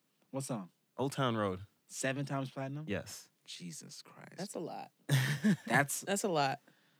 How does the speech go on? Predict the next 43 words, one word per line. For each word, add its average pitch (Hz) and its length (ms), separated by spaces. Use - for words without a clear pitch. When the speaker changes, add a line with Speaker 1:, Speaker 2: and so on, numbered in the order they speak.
Speaker 3:
That's 220 180
Speaker 1:
yeah. 190 60
Speaker 3:
more 175 140
than 160 120
I 143 100
can 139 160
handle 135 300
right 127 160
now. 143 200
Speaker 2:
I 135 100
was 135 120
having 143 240
a 117 40
discussion 117 460
with 104 80
somebody 104 400
about 101 320
the, 110 380
the 120 120
idea 123 320
of 117 80
him 123 180
being 113 200
a 101 60
one-hit 107 380
wonder. 113 420
And 147 160
I, 127 100
I 127 80
felt 151 260
like 135 200
he's - 280
kind 151 220
of 101 160
leaned 131 300
into 127 320
s-, - 260
to 147 100
this. 147 160
He's 131 140
like, 117 140
"I'm 120 80
gonna 123 220